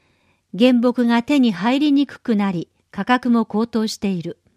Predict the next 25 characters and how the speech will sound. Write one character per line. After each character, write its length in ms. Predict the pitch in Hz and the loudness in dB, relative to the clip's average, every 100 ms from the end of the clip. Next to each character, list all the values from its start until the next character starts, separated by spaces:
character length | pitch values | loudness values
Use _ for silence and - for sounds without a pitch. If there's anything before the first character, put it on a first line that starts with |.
| _ _ _ _ _ _ _ | _ _ _ _ _ _ _
こ 140 | - 202 | -6 -2
の 160 | 226 | 0
ま 140 | 233 233 | 0 0
ま 160 | 240 | 0
で 120 | 220 | 0
は、 220 | 190 190 - _ _ _ _ | -2 -4 -6 _ _ _ _
先 360 | - 254 277 | -2 0 2
人 240 | 254 269 240 | 2 0 0
た 120 | 220 | -4
ち 180 | - 190 | -4 -2
が 200 | 196 - | -4 -4
苦 180 | 294 | -2
労 220 | 330 302 269 | 0 0 -2
し 100 | - | 0
て 180 | 233 | 0
築 300 | 233 233 247 | 2 0 0
き 160 | 240 247 | -2 -2
上 120 | 247 | 0
げ 140 | 226 208 | -2 -4
た 260 | 202 190 | -2 -2
原 200 | 185 240 | 0 0
木 340 | 262 254 247 233 | 0 0 -2 -4
椎 280 | - 247 233 | -2 -4 -2
茸 400 | 202 202 185 175 | -4 -2 -2 -2
を 180 | 180 | -4